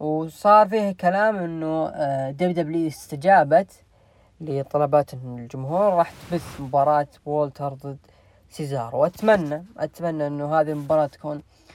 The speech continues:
مثل ما هي فاتحة خير لوولتر، تكون فاتحة خير لسيزارو. أتمنى ذلك. الحدث الرئيسي، مباراة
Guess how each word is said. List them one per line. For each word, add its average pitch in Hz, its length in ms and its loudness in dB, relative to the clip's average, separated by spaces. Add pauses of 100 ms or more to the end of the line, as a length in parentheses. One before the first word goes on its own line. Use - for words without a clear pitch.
(640)
مثل 196 340 -4 (340)
ما 185 220 0
هي 185 120 2
فاتحة 196 600 4
خير 170 300 2
لوولتر، 175 600 0
تكون 165 340 -8
فاتحة 151 440 -2
خير 156 300 -4
لسيزارو. 131 680 -8 (720)
أتمنى 151 440 -8 (100)
ذلك. - 300 -12 (1700)
الحدث 196 380 4
الرئيسي، 196 720 4 (100)
مباراة 151 440 6